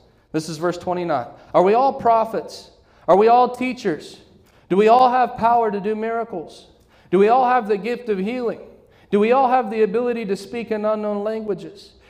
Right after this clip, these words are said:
Do we all have the ability to interpret unknown languages? Of course not. So you should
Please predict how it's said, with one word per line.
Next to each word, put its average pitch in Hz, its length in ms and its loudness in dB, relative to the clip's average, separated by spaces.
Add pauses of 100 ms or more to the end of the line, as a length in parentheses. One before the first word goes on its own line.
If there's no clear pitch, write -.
(160)
Do 208 140 2
we 226 100 4
all 262 220 4
have 247 260 2
the 214 140 0
ability 233 420 2
to 202 140 0
interpret 202 560 -2
unknown 170 360 -2
languages? 147 600 -8 (240)
Of 196 180 2
course 247 340 2
not. 147 360 -6 (340)
So 208 120 0
you 220 260 0
should 247 260 -4